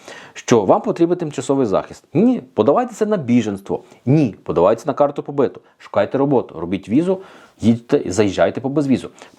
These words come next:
Тобто є багато можливостей для того, щоб зробити ті чи інші дії і легально бути в тій чи іншій державі. Хтось це робить, дотримується. Супер.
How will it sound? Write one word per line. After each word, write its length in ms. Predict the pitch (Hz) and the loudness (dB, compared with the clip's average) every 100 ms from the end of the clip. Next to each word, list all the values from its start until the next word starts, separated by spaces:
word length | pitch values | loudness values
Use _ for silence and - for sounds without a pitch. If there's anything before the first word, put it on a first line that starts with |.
| _ | _
Тобто 560 | 131 123 - - 120 - - | 0 0 -2 0 0 -2 -4
є 460 | 101 113 127 95 - | 0 4 4 2 -2
багато 420 | 95 87 78 82 | -2 -2 -2 -4
можливостей 560 | 87 95 196 254 - 123 | -6 0 0 0 -2 -4
для 100 | 80 | -2
того, 240 | 185 196 | -2 -2
щоб 240 | - 120 | -4 -6
зробити 420 | 101 92 131 185 - | -4 -2 0 -2 -6
ті 120 | 135 | -14
чи 160 | - | -8
інші 260 | 95 101 90 | -6 -6 -4
дії 400 | 80 165 233 - - - | 0 2 2 0 -8 2
і 100 | 185 | 4
легально 520 | 165 110 139 127 92 | 4 2 0 -2 -6
бути 380 | 90 170 - 92 - | -6 -4 -2 -4 -6
в 120 | - | 2
тій 180 | 220 226 | 4 4
чи 160 | - | 4
іншій 460 | 113 127 123 117 110 | 4 4 2 0 0
державі. 500 | 92 117 95 78 - - _ _ - - _ _ | 0 0 2 -4 -6 -14 _ _ -20 -20 _ _
Хтось 340 | - 185 190 | 2 2 4
це 100 | - | 2
робить, 320 | 175 190 165 - - _ | 2 2 0 -2 -10 _
дотримується. 720 | 107 120 131 160 175 107 76 - _ _ _ _ _ _ - | 0 2 2 2 0 -2 -4 -12 _ _ _ _ _ _ -2
Супер. 380 | 139 110 85 | 0 2 0